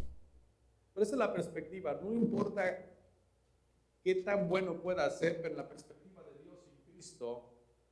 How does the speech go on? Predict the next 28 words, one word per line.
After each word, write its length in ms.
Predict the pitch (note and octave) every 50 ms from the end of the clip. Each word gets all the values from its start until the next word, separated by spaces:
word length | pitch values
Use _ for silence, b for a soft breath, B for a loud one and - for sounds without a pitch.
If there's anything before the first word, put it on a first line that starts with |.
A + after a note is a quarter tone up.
| _ _ _ _ _ _
tienes 240 | E3 D#3+ D3+ E3 D#3+
un 80 | D3+
problema. 340 | - - B2+ B2 B2 A#2 A#2+ - - - - _ _ _ _ _ _ _ _ _ _ _ _ _ _ _ _ _ _ _ _ _ _ _ _ _ _ _ _ _ _ _ _ _ _ _ _ _ _ _ _ _ _ _ _ _ _ _ _ _ _
Pero 120 | E3+ E3
sin 200 | - G3+ F#3 E3+
embargo, 680 | D#3+ D3+ D#3 F3+ F#3+ - D3+ D#3 D3+ D3+ D3+ - - - - - - _ _ _ _ _ _ _ _ _ _ _ _ _ _ _ _ _ _ _ _ _ _ _ _ _ _ _
de 80 | - C3
alguna 280 | D3 F#3 G#3+ A3+ G#3
forma 360 | - - G3 F3 D#3+ C#3+ C3
muestra 320 | C#3 D3 E3 E3+ - E3+ E3
el 100 | D3+ C#3+
destello 600 | D#3+ - - - - F3+ F3 D3+ C3 D#3+ - -
cuando 220 | - C3 C3 C3 C3+
dice 240 | C3+ D#3 D3+ -
la 140 | D#3+ D3 C#3+
palabra 220 | D3 D3 D3+ D3+ D3
del 100 | D3+ D3+
Señor 180 | D#3 D3+ D3+
que 80 | - -
fuimos 280 | - E3 E3 - -
creados 380 | - - D#3+ D3 D3+ D3+ C#3+ -
a 60 | C3+ C3
su 120 | - C#3+
imagen 380 | C3+ C#3 C#3+ D#3 D#3 D#3 D#3 D3
y 40 |
a 60 | C#3 -
su 120 | - -
semejanza. 680 | - C3+ B2+ C3 B2+ - C#3 C#3 C3+ - - A#2 A#2